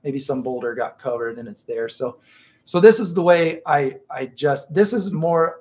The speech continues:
of the color you wanna use if you're trying to make the ground covered with snow and maybe the bushes or trees are casting some shadows, maybe just bumps like I made are casting some shadows. You wanna use a little bit more of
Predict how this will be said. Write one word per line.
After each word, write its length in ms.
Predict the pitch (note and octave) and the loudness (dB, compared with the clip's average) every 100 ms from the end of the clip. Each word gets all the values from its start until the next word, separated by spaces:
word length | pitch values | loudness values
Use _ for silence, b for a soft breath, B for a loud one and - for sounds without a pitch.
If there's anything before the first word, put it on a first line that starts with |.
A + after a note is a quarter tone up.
| - | -8
of 160 | C#3 | -8
the 60 | C3 | -8
color 280 | - D3+ D3 | -4 -2 0
you 180 | C#3 C3+ | -2 -6
wanna 200 | C#3 C#3 | -6 -6
use 280 | C3+ B2+ B2+ | -6 -6 -6
if 180 | - | -10
you're 100 | D#3 | -12
trying 360 | D3+ - E3+ D#3+ | -12 -8 -8 -6
to 80 | C#3+ | -6
make 360 | C#3 C3 C3 b b b _ - | -4 -4 -6 b b b _ -6
the 80 | |
ground 840 | C3 C#3 C3 D3+ D#3 A#2+ A#2+ C3+ - _ _ _ | -6 -4 -2 0 -2 -4 -8 -12 -16 _ _ _
covered 400 | - D3 D#3+ D#3 | -6 -2 -2 -4
with 160 | E3 E3 | -8 -8
snow 720 | - E3+ D3 A#2+ A2+ D3 D3 _ b b - | -14 -8 -6 -4 -6 -8 -12 _ b b -16
and 420 | D3 C3 A#2+ A#2 C3 | -10 -8 -8 -8 -4
maybe 220 | C3+ C3+ | -2 -4
the 100 | B2 | -8
bushes 600 | - D3 D3 D#3+ D3+ C#3 | -2 0 0 -4 -4 -4
or 60 | B2 | -8
trees 340 | - D#3+ D#3 | -8 -8 -6
are 80 | B2 | -6
casting 540 | - C#3+ C3+ - D3 | -6 -6 -6 -6 -10
some 160 | C#3+ C3+ | -10 -12
shadows, 500 | A#2+ D3+ C3+ C3+ B2 | -6 0 0 0 -2
maybe 280 | C3 B2 A#2+ | -6 -6 -8
just 520 | A#2+ A2+ - - _ | -8 -8 -10 -18 _
bumps 300 | A#2+ A#2+ - | -12 -10 -10
like 180 | C3 B2+ | -8 -2
I 120 | F#3+ F#3 | 0 0
made 200 | C3 A#2+ | -4 -8
are 60 | |
casting 420 | A#2+ B2 A2+ C3 B2 | -8 -10 -10 -14 -20
some 180 | C3 | -18
shadows. 460 | B2 - E3+ A2+ - b b b b - | -12 -4 -2 -4 -12 b b b b -6
You 100 | G3+ | -2
wanna 120 | G#3+ | 2
use 180 | G#3 F#3+ | 2 0
a 40 | F#3+ | 0
little 180 | F#3 | -2
bit 140 | F3 F3+ | -2 -2
more 400 | E3+ E3+ D#3 B B - | 0 0 -2 B B -4
of 340 | D#3+ D3 - | -2 -2 -6